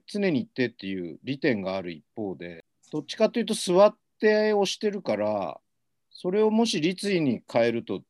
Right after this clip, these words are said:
常にかがみながらただ膝曲げしてるような、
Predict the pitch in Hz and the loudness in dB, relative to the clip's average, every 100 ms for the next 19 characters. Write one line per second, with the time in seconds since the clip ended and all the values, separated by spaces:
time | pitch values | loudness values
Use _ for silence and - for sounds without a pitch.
0 | - - 220 226 208 139 156 151 165 180 | -16 -4 2 4 2 2 6 6 6 4
1 | 185 185 185 175 180 165 143 - 123 127 | 4 4 6 6 4 4 4 2 2 2
2 | 117 _ _ _ _ _ _ _ _ _ | 2 _ _ _ _ _ _ _ _ _
3 | - 123 123 113 - 117 101 104 71 78 | -12 -4 -2 -2 -2 -6 -4 -6 -6 -14